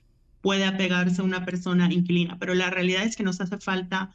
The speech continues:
una legislación, no solo en Ciudad de México, en todos los estados,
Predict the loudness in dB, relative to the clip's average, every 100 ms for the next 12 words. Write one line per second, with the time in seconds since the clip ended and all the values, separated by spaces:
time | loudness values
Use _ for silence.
0 | _ _ _ _ 2 4 4 4 2 0
1 | 0 2 2 2 2 0 0 0 0 0
2 | 2 2 2 -2 -4 0 0 -2 -8 -4
3 | -2 0 -2